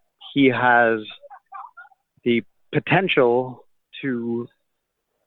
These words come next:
be a contributor in their offense, a-, and that the guy we saw in Chris Herndon's rookie year is more of what he is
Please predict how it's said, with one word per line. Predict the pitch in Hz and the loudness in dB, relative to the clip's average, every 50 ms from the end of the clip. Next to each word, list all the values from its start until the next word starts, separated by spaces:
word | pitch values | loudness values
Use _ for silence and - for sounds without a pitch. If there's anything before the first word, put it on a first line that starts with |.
| 285 - _ _ _ _ _ _ _ _ _ _ _ _ _ _ - | -20 -20 _ _ _ _ _ _ _ _ _ _ _ _ _ _ 4
be | 147 147 | 4 4
a | - | 4
contributor | - 131 120 - 143 135 131 131 131 123 | 2 -2 0 0 0 2 4 4 4 4
in | 120 | 4
their | 117 113 113 | 4 2 4
offense, | 117 127 127 - - 123 117 113 107 - | 2 2 0 -2 -4 -4 -6 -6 -8 -10
a-, | 123 | -10
and | 120 - - 127 120 120 117 | -10 -8 -6 -6 -4 -4 -4
that | 113 110 113 - _ _ _ _ _ _ _ _ _ _ _ _ _ _ _ | -2 -4 -4 -6 _ _ _ _ _ _ _ _ _ _ _ _ _ _ _
the | 143 123 131 | -6 -6 -2
guy | 123 139 131 127 131 131 | 0 2 4 4 4 2
we | 127 123 113 - | 0 -4 -4 -2
saw | 135 120 123 120 117 117 113 110 - - - - | 0 2 2 2 2 0 -4 -8 -14 -18 -14 -12
in | 151 135 123 | -12 -12 -10
Chris | - - 123 - | -10 -10 -8 -4
Herndon's | 131 127 123 113 113 113 107 | -4 -2 -2 -2 -4 -6 -4
rookie | 104 120 139 135 - 147 | -2 -2 -2 -2 -2 -2
year | 135 120 113 113 113 110 107 107 107 - _ _ _ _ _ _ _ _ - | -2 0 2 2 2 2 2 2 0 -4 _ _ _ _ _ _ _ _ -8
is | 143 127 107 107 | -8 -8 -6 -4
more | 120 120 120 120 117 117 113 113 113 110 107 104 104 - _ _ _ _ _ _ _ _ _ _ _ _ _ _ _ _ _ _ _ | -2 0 2 4 4 4 4 4 4 2 0 -2 -6 -12 _ _ _ _ _ _ _ _ _ _ _ _ _ _ _ _ _ _ _
of | - - 120 104 | -2 -2 -2 0
what | 113 113 120 123 120 | 0 2 2 2 2
he | 117 113 113 | 2 2 4
is | 117 117 110 107 104 104 | 4 4 4 2 0 -2